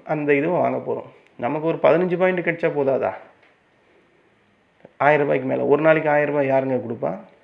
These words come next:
பத்து நிமிஷத்துல, இல்ல ஒன் ஹவர்ல. அந்த ஆயிரம் ரூபாய் பிடிக்கிறதுக்கே ஆறு மணி நேரம்லாம் உட்காந்து இருப்பாங்க இந்த ட்ரேடிங்ல. என் ஃப்ரெண்ட்ஸுங்கெல்லாம் ஸ்டார்டிங்ல. ஏன் நானே அப்ப-,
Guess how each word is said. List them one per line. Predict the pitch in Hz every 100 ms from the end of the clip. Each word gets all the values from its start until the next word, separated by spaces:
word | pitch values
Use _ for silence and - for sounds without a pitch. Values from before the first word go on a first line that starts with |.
| _ _ _
பத்து | - 139 135
நிமிஷத்துல, | 131 123 131 135 147
இல்ல | 135
ஒன் | 127 127 127
ஹவர்ல. | 127 123 123 147 - _ _ _ -
அந்த | 113 135 131 127 120 120 -
ஆயிரம் | 117 131 147 151 156
ரூபாய் | 185 165
பிடிக்கிறதுக்கே | 156 156 160 156 170 127 120 - - - _
ஆறு | - 123 180 185
மணி | 180 175
நேரம்லாம் | 180 175 175 160
உட்காந்து | 143 147 135 120
இருப்பாங்க | 123 131 - - _ _
இந்த | 127 120
ட்ரேடிங்ல. | 127 123 117 117 -
என் | 131
ஃப்ரெண்ட்ஸுங்கெல்லாம் | 120 131 123 139 135 131 131
ஸ்டார்டிங்ல. | - 123 120 123 120 - - - - -
ஏன் | 131
நானே | 117 127 165
அப்ப-, | 170 135 - 160